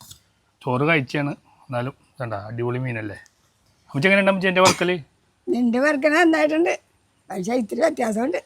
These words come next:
Speaker 1: എന്താണ്? വേണ്ട,
Speaker 2: ഇത്തിരി പൊടിഞ്ഞു പോയി.
Speaker 1: പൊടിഞ്ഞു പോവില്ല, ഞാനിതല്ലല്ലോ പണി, അമ്മച്ചിയല്ലേ ഇത് പണി.
Speaker 2: ഇനിയാണെങ്കിൽ പിണങ്ങല്ല.
Speaker 1: എങ്ങനെയുണ്ട് ഉടുപ്പൂരി? ടേസ്റ്റ് ഉണ്ടാ?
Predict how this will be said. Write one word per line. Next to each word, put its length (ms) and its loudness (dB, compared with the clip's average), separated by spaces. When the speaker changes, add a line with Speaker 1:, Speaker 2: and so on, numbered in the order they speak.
Speaker 1:
എന്താണ്? 260 2
വേണ്ട, 160 -2
Speaker 2:
ഇത്തിരി 300 -4
പൊടിഞ്ഞു 260 0
പോയി. 100 -12
Speaker 1:
പൊടിഞ്ഞു 340 0
പോവില്ല, 300 0
ഞാനിതല്ലല്ലോ 680 -4
പണി, 160 -6
അമ്മച്ചിയല്ലേ 440 -4
ഇത് 100 -4
പണി. 140 -10
Speaker 2:
ഇനിയാണെങ്കിൽ 440 -6
പിണങ്ങല്ല. 460 -4
Speaker 1:
എങ്ങനെയുണ്ട് 280 0
ഉടുപ്പൂരി? 400 -2
ടേസ്റ്റ് 240 0
ഉണ്ടാ? 120 0